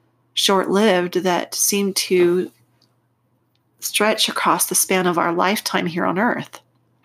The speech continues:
But I will say that was a profound moment. He's not asking me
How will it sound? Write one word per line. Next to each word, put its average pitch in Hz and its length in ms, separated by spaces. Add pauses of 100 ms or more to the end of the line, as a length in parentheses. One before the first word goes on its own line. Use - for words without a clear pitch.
(1080)
But 170 120
I 190 140
will 226 220
say - 320
that 165 160
was - 120
a 196 60
profound 180 880 (120)
moment. 190 480 (1400)
He's - 180
not 233 260
asking 185 560
me 175 440